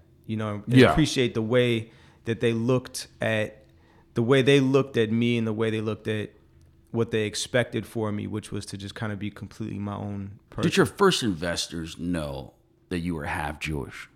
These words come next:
Speaker 1: My first
Speaker 2: Yeah, your first
Speaker 1: So,
Speaker 2: seed round.
Speaker 1: well, so first of all, I wanna just give credit to who my actual real first investors were, which were two black women that I knew from, like, my college years.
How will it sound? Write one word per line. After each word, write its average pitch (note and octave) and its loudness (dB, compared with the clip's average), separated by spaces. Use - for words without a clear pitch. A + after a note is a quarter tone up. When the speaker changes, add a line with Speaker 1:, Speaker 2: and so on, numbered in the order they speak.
Speaker 1:
My G2 -10
first - -6
Speaker 2:
Yeah, G#2+ 4
your G2+ 2
first - -4
Speaker 1:
So, C3+ 8
Speaker 2:
seed G#2 2
round. D2+ -8
Speaker 1:
well, C3+ 0
so C#3+ 4
first F3 4
of C3 2
all, A#2+ 4
I B2 0
wanna B2 2
just G2+ -6
give A#2 -2
credit A2+ -2
to A2 -4
who G#2+ -4
my A2+ -2
actual A2+ 0
real A2 -2
first - -4
investors G2+ -8
were, - -14
which A2+ -4
were A2 -4
two D3 4
black B2+ 2
women A#2 0
that A2 0
I A#2 2
knew A2+ -2
from, G2+ -6
like, G#2 -8
my G2 -6
college G#2 -4
years. - -14